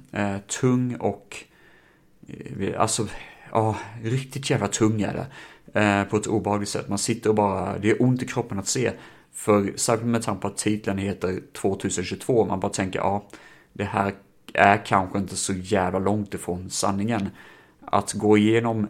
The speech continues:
livet med corona och covid nitton och hela den balletten, det är nog fan en walk in the park jämfört att leva som de här killarna gör. För, ehm, när Thorne går ut ur sin lägenhet så måste han ju kliva över en massa fattiga människor som ligger huller om buller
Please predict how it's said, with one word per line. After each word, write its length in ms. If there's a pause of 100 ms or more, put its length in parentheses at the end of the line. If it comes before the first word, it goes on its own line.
livet 640
med 460 (600)
corona 800
och 240
covid 360
nitton 480
och 60
hela 140
den 320
balletten, 640 (420)
det 320
är 100
nog 160
fan 280
en 300
walk 380
in 100
the 60
park 520
jämfört 440
att 140
leva 300
som 160
de 60
här 160
killarna 340
gör. 280 (500)
För, 400
ehm, 360 (320)
när 180
Thorne 400
går 160
ut 80
ur 40
sin 180
lägenhet 460
så 100
måste 280
han 120
ju 280
kliva 440
över 360
en 80
massa 220
fattiga 380
människor 300
som 160
ligger 300
huller 340
om 200
buller 460